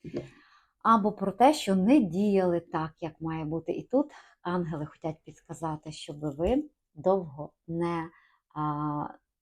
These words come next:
не сиділи в отих розочарованих своїх думках, а брали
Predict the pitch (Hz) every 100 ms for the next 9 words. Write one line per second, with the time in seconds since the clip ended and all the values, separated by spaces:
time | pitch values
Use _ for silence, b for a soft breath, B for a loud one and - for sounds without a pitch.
0 | - 175 180 - 185 175 156 151 160 165
1 | - 156 156 165 165 151 151 156 - 160
2 | 151 135 147 143 - 185 277 - - _
3 | _ B B B B - 165 160 160 156
4 | 185 165 160 151 156 165 170